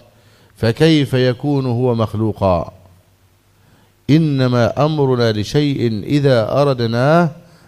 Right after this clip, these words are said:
أن نقول له كن فيكون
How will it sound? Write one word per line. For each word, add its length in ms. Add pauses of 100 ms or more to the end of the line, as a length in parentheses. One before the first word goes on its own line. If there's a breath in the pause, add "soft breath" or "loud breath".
(180 soft breath)
أن 280
نقول 760
له 480 (560 loud breath)
كن 480 (600)
فيكون 800